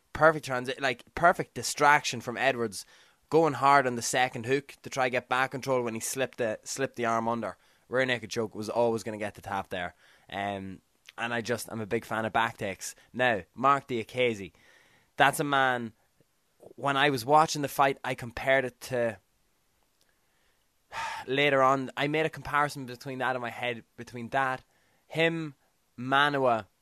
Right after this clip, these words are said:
and the Gegard fight. There was just ti-, like, if you look at three examples of a style away, Gegard went full whack to try and get the finish. Manoa knew he was hurt,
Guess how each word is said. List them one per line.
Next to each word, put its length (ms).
and 720
the 240
Gegard 580
fight. 420
There 100
was 100
just 240
ti-, 200
like, 260
if 120
you 60
look 180
at 60
three 360
examples 580
of 120
a 40
style 360
away, 300
Gegard 440
went 260
full 500
whack 440
to 60
try 220
and 100
get 160
the 60
finish. 480
Manoa 420
knew 300
he 160
was 180
hurt, 360